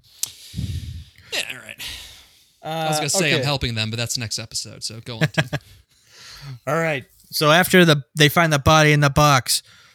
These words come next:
Speaker 2: there's a whole mad scramble, and cut scene to the F B I <laughs> guy showing up for his, you know, every fifteen minute,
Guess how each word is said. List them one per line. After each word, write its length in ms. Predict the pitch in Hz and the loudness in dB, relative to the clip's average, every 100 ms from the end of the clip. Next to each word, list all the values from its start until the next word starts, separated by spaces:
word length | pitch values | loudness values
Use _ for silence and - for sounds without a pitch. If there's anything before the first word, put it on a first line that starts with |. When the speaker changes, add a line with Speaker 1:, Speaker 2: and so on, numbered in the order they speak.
| _ _ _ | _ _ _
Speaker 2:
there's 120 | 127 | -4
a 40 | 139 | 2
whole 240 | 156 143 | 2 2
mad 300 | 143 143 135 | 2 2 2
scramble, 680 | - - 147 139 127 117 - _ _ - | 2 4 4 4 2 -2 -6 _ _ -4
and 360 | 143 143 117 - | -2 -2 -4 -4
cut 220 | - 190 | 0 2
scene 380 | - 185 180 165 | 4 2 2 0
to 420 | 151 156 139 127 113 _ _ - | 0 2 2 0 -4 _ _ 4
the 100 | 139 | 4
F 160 | 139 | 6
B 140 | - 143 | 4 4
I 180 | - | 2
<laughs> 40 | - | 0
guy 260 | 180 151 | 0 2
showing 400 | 143 - 156 147 | 2 4 4 4
up 200 | 143 135 | 2 0
for 200 | - 131 | -2 0
his, 320 | 131 131 120 123 | 2 0 0 0
you 80 | |
know, 120 | 117 117 | 0 2
every 220 | 123 120 | 0 0
fifteen 460 | - 131 - 127 120 | -2 -2 0 0 0
minute, 300 | 117 113 | 0 -2